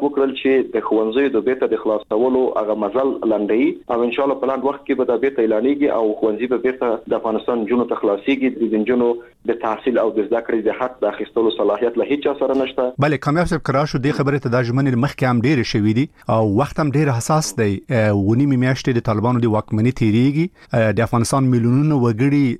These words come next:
Speaker 2: وږي دي، نور، آه، ډېر بیکاره شوي دي. تقریباً اووه لکه کسان چې د افغانستان په ملکي دولتي ادارو کې کار کوي، اکثراً، آه، وزګاره شوي دي. افغانستان په اوسنۍ، په ډېر یو حساس مرحله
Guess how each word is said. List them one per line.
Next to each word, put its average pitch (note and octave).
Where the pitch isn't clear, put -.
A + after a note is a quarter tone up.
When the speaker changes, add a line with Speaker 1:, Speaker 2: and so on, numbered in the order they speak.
Speaker 2:
وږي D3+
دي، D3+
نور، C#3
آه، A2
ډېر B2
بیکاره A2+
شوي C#3+
دي. D3+
تقریباً A2
اووه G2+
لکه C3+
کسان C#3
چې -
د A2
افغانستان A2
په A2+
ملکي C#3
دولتي A2
ادارو A2
کې A#2
کار B2+
کوي، B2
اکثراً، B2
آه، A2
وزګاره G#2+
شوي D3
دي. C#3+
افغانستان C#3
په -
اوسنۍ، F#3
په B2
ډېر G3+
یو D#3+
حساس F3+
مرحله C#3+